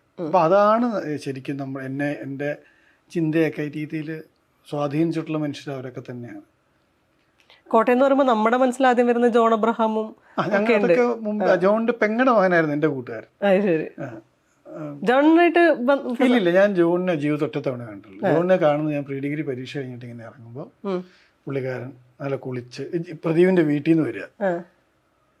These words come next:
Speaker 2: ഇപ്പോഴും ഓർമ്മയുണ്ട്, നല്ല രസമുള്ളൊരു തരം, ഉം, ഒരു, ഒരു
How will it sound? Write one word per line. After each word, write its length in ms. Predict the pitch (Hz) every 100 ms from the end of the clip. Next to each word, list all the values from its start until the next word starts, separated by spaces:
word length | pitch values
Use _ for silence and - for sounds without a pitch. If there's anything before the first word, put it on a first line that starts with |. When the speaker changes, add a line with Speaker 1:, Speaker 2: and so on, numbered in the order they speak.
| _ _
Speaker 2:
ഇപ്പോഴും 320 | 151 143 160
ഓർമ്മയുണ്ട്, 380 | 147 135 131 117
നല്ല 300 | 123 123 123
രസമുള്ളൊരു 560 | 120 113 131 120 113 110
തരം, 200 | 107 110 - _ _ _ _ _ _
ഉം, 120 | 143 131 107
ഒരു, 140 | 117 127
ഒരു 220 | 127